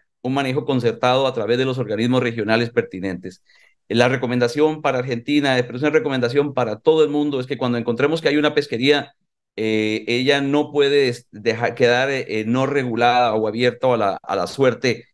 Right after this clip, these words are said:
de las intenciones individuales. Tiene necesariamente que concertarse, y esto es el, el, el, el,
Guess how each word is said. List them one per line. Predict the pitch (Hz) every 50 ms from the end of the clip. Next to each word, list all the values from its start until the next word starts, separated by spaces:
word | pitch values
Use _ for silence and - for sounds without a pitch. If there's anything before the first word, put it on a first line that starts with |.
| _ _
de | - 98 113 110 104
las | 107 104 104 104 101 -
intenciones | - 123 110 117 113 95 98 120 120 127 127 131
individuales. | 127 117 113 110 104 98 101 110 107 104 98 90 - - _ _ _ _ _ _
Tiene | - 131 151 160 170 165
necesariamente | 143 120 117 120 101 113 117 110 120 117 107 110 110 - 120 113
que | - 110
concertarse, | - 113 110 113 151 131 - 139 131 131 131 175
y | 160 139
esto | 139 - 180
es | 185 180
el, | 175 135 107 104 98 107 - -
el, | 107 104 98 95 -
el, | - 104 98 - 117
el, | 113 104 104 104 101 101 101 98 -